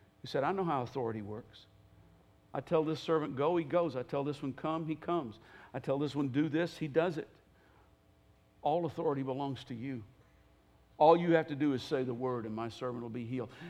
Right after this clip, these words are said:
You see, when you live that kind of life, then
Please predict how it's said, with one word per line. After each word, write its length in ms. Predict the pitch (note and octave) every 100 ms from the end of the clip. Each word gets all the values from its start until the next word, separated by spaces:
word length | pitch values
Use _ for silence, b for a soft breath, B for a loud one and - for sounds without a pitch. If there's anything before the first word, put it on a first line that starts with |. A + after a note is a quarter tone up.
| E3
You 80 | D#3
see, 180 | - F3
when 160 | D3+
you 180 | D#3+ D3
live 360 | C3+ F3+ A3+ F3
that 260 | F#3 G#3+
kind 260 | - G3+ G3+
of 120 | D3
life, 340 | E3 G3+ F3+ - B B D3
then 320 | C3 D#3+ G3